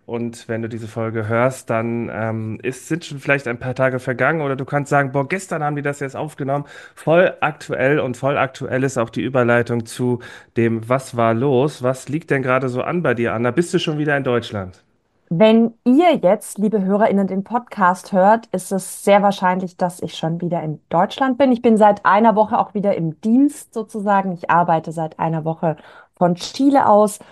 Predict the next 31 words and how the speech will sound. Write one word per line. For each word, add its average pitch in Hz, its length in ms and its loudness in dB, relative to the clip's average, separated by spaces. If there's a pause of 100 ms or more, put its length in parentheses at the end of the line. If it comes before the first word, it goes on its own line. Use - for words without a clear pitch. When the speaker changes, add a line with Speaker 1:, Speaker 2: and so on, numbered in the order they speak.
(140)
Speaker 2:
und 262 160 -4
morgen 247 640 4
geht 240 180 -2
mein 214 180 -2
Flieger 214 360 -4
zurück 214 440 -6 (360)
nach 196 240 0
Deutschland. 202 760 2
Ich 175 140 -6
hatte 185 460 2 (100)
jetzt 185 320 -8
wirklich 196 240 -2
Tage 196 360 2
voller 202 520 4 (380)
Online-Meetings, 208 1080 4
hab - 140 -12
Konzepte 226 480 -2
geschrieben 208 460 0
und 208 320 -4 (220)
es 185 200 -6
war 180 140 0
wirklich 190 280 -6
krass. 190 440 0
Ich 196 180 -4
hab 185 160 0
rund 185 320 -2
fünfhundert 226 960 0
ungelesene 196 680 0
Mails 170 380 -2
geöffnet, 175 580 -2 (260)
gelesen, 175 600 2